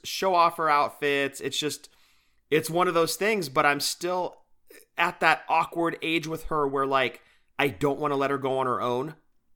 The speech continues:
'cause there are weirdos, you know, you see 'em, and, but not wanting to tag along to where I can't go look at stuff.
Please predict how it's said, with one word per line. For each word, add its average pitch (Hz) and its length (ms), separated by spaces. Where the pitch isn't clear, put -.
'cause 123 540
there 135 200
are 135 220
weirdos, 131 720
you 139 140
know, 117 180
you 113 160
see 143 280
'em, 117 280
and, 135 520
but 175 360
not 185 280
wanting 190 220
to 165 80
tag 170 280
along 147 580
to - 120
where 135 260
I 135 120
can't 143 280
go 147 100
look 131 220
at 175 100
stuff. 214 380